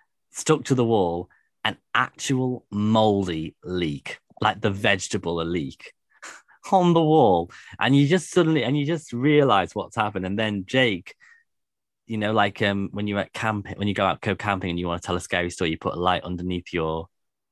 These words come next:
chin just to make yourself look scary, illuminate your face in the dark. And he just go, he does this, that exact thing and says, "Ben Porter." Mm. And then the great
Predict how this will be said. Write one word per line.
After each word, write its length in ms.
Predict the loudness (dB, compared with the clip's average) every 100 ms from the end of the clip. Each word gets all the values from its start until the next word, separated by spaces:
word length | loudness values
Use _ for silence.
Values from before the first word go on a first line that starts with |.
| _ -12
chin 380 | -4 -2 -2 -4
just 180 | -10 -6
to 60 |
make 260 | -6 -6 -8
yourself 360 | -6 -4 -2 -4
look 180 | -6
scary, 640 | -6 -2 0 0 -2 -6 _ _ -4
illuminate 360 | 0 2 2 -2
your 80 | -6
face 320 | -2 -4 -4
in 80 | -8
the 60 | -2
dark. 400 | 0 0 0 -6 _ -20 _
And 80 | -4
he 60 | -4
just 220 | -4 -2
go, 280 | 0 0 -2
he 120 | -2
does 160 | -2
this, 160 | -2 -8
that 220 | -2 -2
exact 280 | -2 -6 -4
thing 120 | -4
and 160 | -6 -6
says, 300 | -4 -4 -6 _ _ _ _ _ -14
"Ben 720 | -8 -4 -2 -4 -8 -12 -12
Porter." 840 | -12 -10 -10 -10 -12 -12 -12 -14 -18 _ -16
Mm. 800 | -10 -8 -8 -10 -10 -8 -8 -10 _ _ _ _ -6
And 180 | -2 2
then 200 | 2 0
the 80 | -2
great 420 | 2 4 4